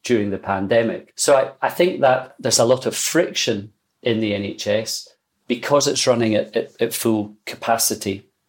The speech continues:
the whole time. You know, in, in my own career as a breast cancer surgeon, I was always really disappointed that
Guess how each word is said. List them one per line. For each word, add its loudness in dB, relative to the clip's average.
the 0
whole -2
time. 0
You 0
know, 6
in, 2
in -2
my 4
own 0
career 2
as -4
a 2
breast 0
cancer -4
surgeon, -4
I 2
was 0
always 2
really 2
disappointed -2
that -2